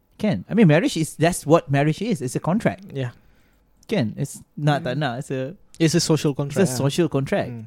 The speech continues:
Speaker 1: between the society and you, between you and another person, between you and another family, and your family to another family.
Speaker 2: Mm.
Speaker 1: It's a social contract that we sign before m-, a man who represent God, which is the Qadi. And we swear by the
Speaker 3: It's
Speaker 1: name
Speaker 3: not
Speaker 1: of God.
Speaker 3: social. It's not social then.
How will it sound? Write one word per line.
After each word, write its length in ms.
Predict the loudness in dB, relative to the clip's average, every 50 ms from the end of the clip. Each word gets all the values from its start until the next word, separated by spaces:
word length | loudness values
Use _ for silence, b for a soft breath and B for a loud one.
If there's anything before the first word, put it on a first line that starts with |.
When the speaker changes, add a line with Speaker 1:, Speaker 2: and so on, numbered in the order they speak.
| -16 -10
Speaker 1:
between 380 | -6 -6 -6 -4 -2 -2 -2
the 100 | 0 -2
society 460 | -2 -4 -4 -4 -2 -2 -2 -2 -2 -2
and 120 | 0 0
you, 160 | -2 -2 -2
between 320 | -4 -4 -4 -4 -4 -4 -2
you 100 | 0 0
and 200 | 0 0 -2 -2
another 160 | -4 -4 -4
person, 320 | -4 -6 -4 -4 -2 -4 -2
between 240 | -4 -4 -2 -2
you 120 | 0 0 0
and 100 | 0 0
another 240 | -2 -2 -2 -2 -2
family, 340 | -2 -2 0 0 0 0 0
and 120 | 0 0 0
your 80 | 0
family 320 | 0 0 -2 -2 -2 -2 -4
to 100 | -4 -4
another 200 | -4 -2 -2 -2
family. 340 | -2 -2 -2 -2 -4 -4 -6
Speaker 2:
Mm. 300 | -8 -8 -8 -8 -10 -14 B B B B B B B -8
Speaker 1:
It's 80 | -4
a 80 | -4 -4
social 280 | -2 -2 -2 -2 -2 -2
contract 440 | 0 -2 -2 0 -2 -4 -4 -6
that 100 | -8 -6
we 140 | -4 -2 -2
sign 560 | -2 -2 -2 -2 0 0 0 0 -2 -2 -4
before 560 | -4 -4 -4 -4 0 2 4 4 4 4 2 -2 _ _
m-, 180 | -10 -8 -8 -8
a 80 | -6 -6
man 340 | -4 -2 -2 -2 -2 -4 -4 -2
who 80 | 0
represent 480 | 0 2 2 2 0 0 0 2 2 4
God, 240 | 4 4 2 2 -4 -16 -20 _ b b b b b b b b b _ _ _ _ _ _ _
which 160 | -8 -4 -2
is 80 | 0 0
the 80 | 0
Qadi. 320 | 0 0 0 -2 -2 -6 -8 _ _ _ _ _
And 220 | -6 -6 -4 -4
we 120 | -4 -4 -4
swear 360 | -6 -4 -2 2 2 2 2
by 260 | 2 2 2 2 2
the 80 | 0 0
Speaker 3:
It's 140 | 0 2
Speaker 1:
name 80 | 2 2
Speaker 3:
not 80 | 0 0
Speaker 1:
of 60 | 2
God. 100 | 2 2 2
Speaker 3:
social. 380 | 4 2 0 0 0 0 0 -2 -6 -16 _ -10
It's 160 | -8 -6 -4
not 140 | -4 -2 0
social 300 | 0 0 0 0 -2 0
then. 260 | 0 -2 -2 -4 -10